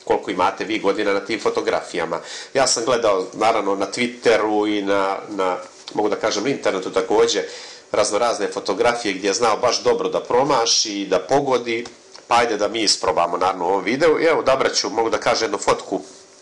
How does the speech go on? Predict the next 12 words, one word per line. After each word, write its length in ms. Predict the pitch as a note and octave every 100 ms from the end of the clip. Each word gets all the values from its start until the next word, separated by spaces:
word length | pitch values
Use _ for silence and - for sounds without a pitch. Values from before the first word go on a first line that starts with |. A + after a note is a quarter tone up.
| - - - - - -
trenutno 320 | B2 A#2+ A#2+
najpoznatijeg 640 | B2 A2+ A2+ A2+ A2 G2
sportista 440 | - A#2 A#2 - F#2+
je 80 |
na 80 | F#2
svijetu, 540 | - B2 C#3+ D3 B2 A2 - - - - - -
Novaka 380 | A2 G2 F2+ G2
Đokovića, 640 | A2+ D3+ D3+ B2 A#2 A#2+
evo, 200 | A2 F#2 - - -
iz 140 | G#2
mlađih 400 | A#2 B2+ G2 F#2+
dana, 320 | F2+ A#2 D3+